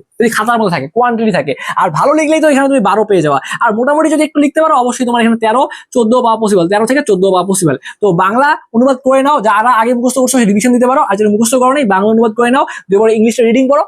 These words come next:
পরীক্ষা লিখে আসতে পারবা, ইনশাল্লাহ লিখে আসতে পারবা। তো এই টেকনিকগুলো কাজে লাগাও, আশা করি তোমাদের ইংরেজি প্রথম পত্র পরীক্ষা ভালো হবে। আর সবসময় একটা জিনিস মাথায় রাখবা যে তোমার এই যে একটা পরীক্ষা, ঠিক আছে, এই একটা পরীক্ষা তোমার লাইফকে ডিফাইন করতে পারবে না,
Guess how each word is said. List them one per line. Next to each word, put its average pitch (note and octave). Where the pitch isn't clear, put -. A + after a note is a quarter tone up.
পরীক্ষা G#3+
লিখে G#3
আসতে F3
পারবা, B2+
ইনশাল্লাহ G#3
লিখে F3
আসতে D#3
পারবা। C3
তো G#3
এই A3+
টেকনিকগুলো A#3+
কাজে A3
লাগাও, C4
আশা A#3
করি C4
তোমাদের A3+
ইংরেজি G#3+
প্রথম G#3
পত্র G#3+
পরীক্ষা G3
ভালো F3
হবে। G#3+
আর D3
সবসময় C4
একটা A#3+
জিনিস B3
মাথায় A3
রাখবা D#3+
যে D#3+
তোমার B3+
এই C#4
যে D4+
একটা C#4
পরীক্ষা, G#3+
ঠিক C4+
আছে, D3+
এই B3
একটা B3
পরীক্ষা C#4+
তোমার C4
লাইফকে B3
ডিফাইন G3+
করতে F#3+
পারবে B2+
না, A#2